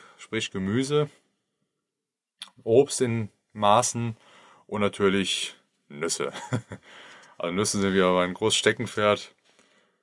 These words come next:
Könnte ich zuhauf essen, aber ich belasse es im Moment bei einer, bei einer kleinen Menge am Tag. Ja, wie, wie, wie, wie ihr schon alle raushört, alles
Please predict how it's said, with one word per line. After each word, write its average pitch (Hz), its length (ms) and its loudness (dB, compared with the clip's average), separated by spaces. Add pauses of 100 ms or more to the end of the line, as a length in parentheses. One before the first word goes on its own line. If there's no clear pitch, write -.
(180)
Könnte 95 240 -8
ich - 340 -12 (320)
zuhauf 110 460 6
essen, 113 420 2
aber 87 220 4
ich 90 160 -4
belasse 95 240 2
es 92 60 -6
im 92 80 -8
Moment 90 200 -4
bei 87 120 0
einer, 87 180 -2 (100)
bei 90 80 -6
einer 87 120 2
kleinen 104 260 2
Menge 101 200 2
am 92 140 2
Tag. 90 320 2 (920)
Ja, 90 200 2
wie, 110 140 6
wie, 107 480 4
wie, 104 200 0
wie 107 60 -4
ihr 104 100 4
schon 104 140 -2
alle 95 160 4
raushört, 101 760 2
alles 92 440 -4